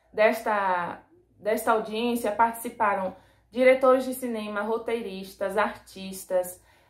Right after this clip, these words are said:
é, autoridades políticas, representações do governo, de sindicatos, da Comissão de Cultura da O A B, dentre outras autoridades políticas. A controvérsia em questão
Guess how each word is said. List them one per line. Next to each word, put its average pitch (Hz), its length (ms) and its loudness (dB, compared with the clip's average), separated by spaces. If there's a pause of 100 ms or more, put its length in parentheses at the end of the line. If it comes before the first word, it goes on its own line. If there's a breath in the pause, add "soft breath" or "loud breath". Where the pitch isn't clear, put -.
é, 185 880 6
autoridades 226 600 0
políticas, 220 640 -4
representações 220 720 -2
do 262 80 -4
governo, 214 580 0
de 202 100 -10
sindicatos, 190 840 -2
da 208 140 -4
Comissão 220 360 -4
de 233 120 -8
Cultura 240 360 -4
da 208 220 2
O - 20 2
A 196 100 0
B, 185 420 -4 (180 loud breath)
dentre 269 340 -2
outras 247 320 2
autoridades 233 640 -2
políticas. 233 800 -6 (220)
A 294 160 2
controvérsia 302 720 4
em 254 120 -2
questão 226 720 -4